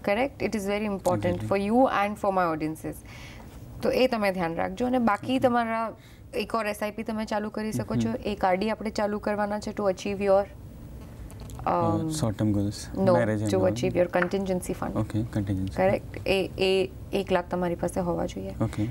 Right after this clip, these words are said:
Speaker 1: કાલે ઉઠીને if you decide to fall sick for one month, you should have money.
Speaker 2: ઓકે.
Speaker 1: ઓકે?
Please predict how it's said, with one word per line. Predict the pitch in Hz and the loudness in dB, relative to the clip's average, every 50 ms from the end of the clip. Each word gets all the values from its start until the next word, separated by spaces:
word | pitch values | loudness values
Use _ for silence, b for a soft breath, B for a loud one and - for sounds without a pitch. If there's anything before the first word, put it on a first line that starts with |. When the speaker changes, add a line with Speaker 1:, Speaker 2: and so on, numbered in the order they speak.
| - - | -4 -2
Speaker 1:
કાલે | - 208 208 208 | 0 0 2 2
ઉઠીને | 208 - 208 202 202 208 202 | 0 0 -2 0 0 0 -2
if | 196 - - | -2 -2 -4
you | 208 190 190 | -2 0 0
decide | 190 190 - 196 196 190 | 0 4 4 4 4 4
to | - 202 - 196 | 0 0 4 4
fall | 196 190 185 - | 4 4 4 0
sick | 190 190 - - | -2 -4 2 4
for | 196 190 | 4 6
one | 185 185 202 214 202 | 6 6 4 4 2
month, | 175 175 190 240 254 - - - B B B B B B - | 2 0 0 -2 -6 -8 -12 -16 B B B B B B -10
you | 196 - 214 | -6 -4 -4
should | 202 196 196 | 0 2 2
have | 185 180 180 180 | 2 2 2 2
money. | 175 175 170 - - - - - - - - - - 110 | 2 0 -2 -6 -12 -16 -16 -14 -14 -14 -12 -6 -2 -2
Speaker 2:
ઓકે. | 110 - - 107 107 120 - - - - - - - | -2 0 0 -2 -4 -4 -6 -12 -16 -14 -12 -8 -8
Speaker 1:
ઓકે? | 180 - - 247 | -6 -2 -2 -2